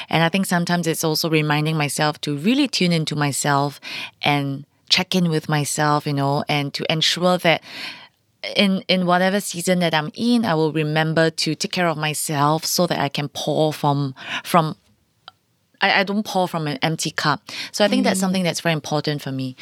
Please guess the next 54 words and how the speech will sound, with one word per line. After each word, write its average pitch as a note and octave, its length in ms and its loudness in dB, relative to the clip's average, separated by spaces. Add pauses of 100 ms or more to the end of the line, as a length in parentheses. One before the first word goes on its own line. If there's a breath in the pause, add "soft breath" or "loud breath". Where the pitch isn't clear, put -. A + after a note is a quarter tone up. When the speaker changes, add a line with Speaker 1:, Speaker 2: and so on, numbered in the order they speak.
(300 loud breath)
Speaker 1:
Um, F#3 440 0 (380 loud breath)
and A3 140 2
I G#3+ 80 2
think B3+ 240 0
for A3 80 0
me, G#3+ 160 2
one G3+ 180 0
of A#3 100 0
the F#3+ 80 0
biggest F3+ 320 -2
lessons F3 380 -2
I've D#3+ 140 -2
learned F#3 200 0
so F3+ 200 -2
far E3+ 340 2
in D#3 180 -2
my D#3+ 200 2
journey, D#3+ 580 0
you D3+ 80 0
know, D3 140 0
being D#3 180 2
a D#3 40 0
mom D3 340 2
is C#3+ 240 0 (420 loud breath)
not - 160 4
be G#3+ 80 -2
afraid - 300 0
to - 120 2
ask D#3+ 240 0
for C3+ 100 -4
help. C3 260 -2 (400 loud breath)
Because G#3+ 340 2 (140)
I F#3+ 160 2
truly C#4 340 0
believe F3 360 0
that - 140 2
it D#3 140 -2
takes - 260 -2
a E3 80 0
village C#3+ 640 0
to F3 160 0
raise E3 640 0
a D#3+ 60 -2
child, D#3+ 400 -2
and F#3+ 140 2
it F3+ 80 -6
takes - 180 -4
a E3+ 60 2
village D3 540 0
to D#3+ 80 -4
build D3 340 0
a C#3+ 40 -2
strong D3 380 -2
business. C3+ 460 -4